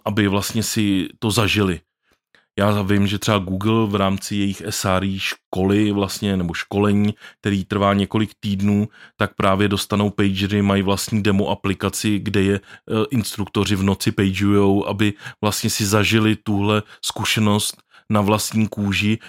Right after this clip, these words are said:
i na nějaký svý aplikaci, kterou si sami tam, eh, dělají, aby vlastně mě-, a používají vše-,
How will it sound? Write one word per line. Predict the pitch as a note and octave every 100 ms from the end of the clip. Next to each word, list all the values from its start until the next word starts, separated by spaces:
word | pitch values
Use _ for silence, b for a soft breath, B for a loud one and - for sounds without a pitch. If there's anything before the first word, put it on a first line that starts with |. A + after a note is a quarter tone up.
| B _ _ _ -
i | G2+ F2
na | G2+ G2+
nějaký | G2+ F#2+ - G#2+
svý | - G#2 G2+
aplikaci, | F#2+ G#2 F#2 G2 -
kterou | - G#2 G2+
si | G2 A2+
sami | - G2 G2 G2+ B B B
tam, | G#2+ G2+ G2+
eh, | E2 F#2+ F2+ F#2+ E2+ C2+ C2 G2+
dělají, | G#2 G2 F#2 F#2 A#2 - b b _
aby | G#2 G#2+ G#2
vlastně | G2+ G2+ - A2+ A2
mě-, | A2 - -
a | G2+ G2
používají | E2 G#2+ G#2 A2 G#2+
vše-, | G2+ - A#2